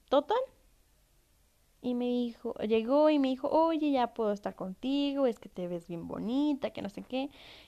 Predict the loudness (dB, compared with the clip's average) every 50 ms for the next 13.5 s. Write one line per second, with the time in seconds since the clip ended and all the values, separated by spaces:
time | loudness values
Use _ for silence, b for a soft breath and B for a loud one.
0 | B -6 -6 -4 0 0 0 0 0 -2 -10 _ _ -2 2 2 4 4 4 4
1 | 4 2 2 2 0 0 2 2 2 2 2 2 0 -2 -2 0 0 0 0 0
2 | -2 -2 -2 -2 -4 -6 -6 -8 -8 -4 -2 0 2 2 4 2 2 2 0 -2
3 | -2 -4 -4 -2 0 0 2 2 2 0 -2 -6 -8 -6 -4 -2 0 0 0 2
4 | 2 2 2 2 2 0 0 -2 2 4 4 4 4 0 -6 -6 B B B B
5 | B B B -2 4 6 8 8 8 6 6 4 4 2 2 2 2 2 0 0
6 | -2 -4 -2 -2 0 0 0 0 0 0 -2 -2 -2 -2 0 0 0 0 -2 -2
7 | -4 -4 -2 -2 -2 -4 -8 _ _ _ _ _ _ _ _ _ _ _ _ _
8 | _ -4 -4 -4 -2 0 0 0 0 -2 -4 -6 -6 -6 -4 -6 -8 -4 -2 2
9 | 2 2 2 2 2 0 0 0 -2 -2 -4 -4 -8 b b b b b b b
10 | b b b b b b _ -4 0 0 2 2 0 0 0 2 2 2 4 2
11 | 2 2 4 4 4 4 4 2 -2 -6 -6 -2 0 2 2 2 2 0 -4 -8
12 | -14 _ _ -20 -14 -8 -6 -6 -4 0 2 2 2 2 2 0 0 -2 -4 -6
13 | -8 -8 -8 -6 -6 -6 -6 -8 -8